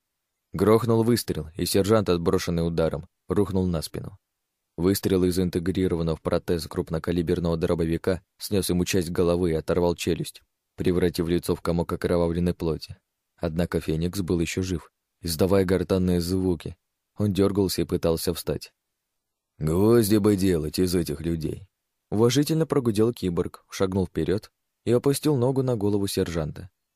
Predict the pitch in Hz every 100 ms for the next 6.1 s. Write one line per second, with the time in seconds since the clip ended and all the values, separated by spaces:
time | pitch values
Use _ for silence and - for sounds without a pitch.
0 | _ - 107 - 82 73 - _ _ -
1 | 90 80 85 - - 87 90 - - -
2 | _ _ _ _ _ _ _ - 85 113
3 | 135 127 127 131 123 95 - - _ _
4 | _ - 107 107 104 104 107 98 101 85
5 | 80 90 90 87 82 87 80 87 82 73
6 | -